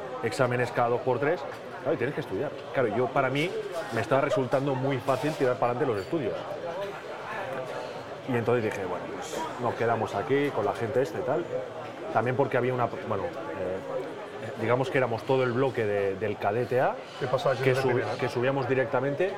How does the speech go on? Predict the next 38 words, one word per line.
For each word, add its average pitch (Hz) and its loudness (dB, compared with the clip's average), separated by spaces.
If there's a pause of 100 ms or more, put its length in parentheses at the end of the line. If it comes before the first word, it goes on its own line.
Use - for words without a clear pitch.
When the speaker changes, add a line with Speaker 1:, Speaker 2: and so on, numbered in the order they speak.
(300)
Speaker 1:
a 117 2
juvenil 127 2 (580)
de 139 4
primero, 156 4 (100)
Speaker 2:
De 156 0
preferente, 143 0
¿eh? 117 0
Speaker 1:
pero 123 4
que 123 2
era 135 4
ya 135 4
la 160 4
preferente. 127 0 (360)
O - 0
sea, 104 2 (260)
seguía 131 2
jugando 139 2
contra 113 0
el 101 0
Barça 120 2
y - -6
tal, 170 4 (400)
pero 110 2
claro, 135 6
eres 123 2
un 139 2
año 143 0
más 127 2
pequeño. 117 0 (160)
Y 117 2
eso, 190 2 (520)
quieras 127 2
que 127 -2
no 127 0
es, 185 -2 (1800)
va 117 4
bien, 131 2
¿no? 135 0